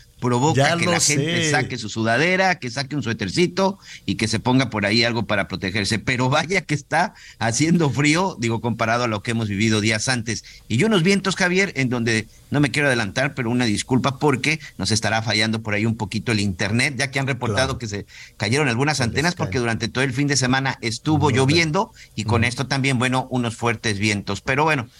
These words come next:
Speaker 1: no deja de ser espléndida y hermosa la Riviera Maya, señor.
Speaker 2: Oye, ayer el ventarrón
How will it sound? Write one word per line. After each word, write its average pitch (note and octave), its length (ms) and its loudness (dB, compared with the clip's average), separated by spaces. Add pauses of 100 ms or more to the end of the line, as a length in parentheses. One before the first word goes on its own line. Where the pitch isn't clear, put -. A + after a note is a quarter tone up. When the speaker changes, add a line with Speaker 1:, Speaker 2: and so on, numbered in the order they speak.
(100)
Speaker 1:
no D3 140 0
deja C#3+ 240 -2
de A#2 80 -4
ser C3+ 340 -2
espléndida A2+ 680 -2
y F#2+ 200 -2
hermosa F#2+ 440 0
la E2 120 2
Riviera E2 340 0
Maya, D2 300 -2
señor. - 280 -6
Speaker 2:
Oye, A2+ 440 4
ayer G#2+ 440 4
el C3 180 4
ventarrón G#2+ 680 4